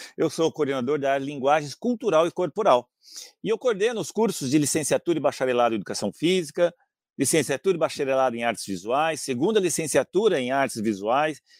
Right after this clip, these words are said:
e o curso de licenciatura em Música também. E o professor Etienne é professor da área, né, professor?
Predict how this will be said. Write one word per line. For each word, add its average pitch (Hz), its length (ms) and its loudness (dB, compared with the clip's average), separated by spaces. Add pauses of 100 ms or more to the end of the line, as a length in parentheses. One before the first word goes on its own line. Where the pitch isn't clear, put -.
(140)
e 202 80 0
o 214 80 0
curso 175 400 0
de 147 100 -2
licenciatura 156 960 0 (300)
em 147 140 -2
Música 135 380 0
também. 113 400 0 (240)
E 202 100 -4
o - 40 -2
professor 196 320 0
Etienne 185 360 -2
é - 20 -18
professor 208 420 -2
da 233 100 -2
área, 202 320 2
né, 131 160 2
professor? 131 540 0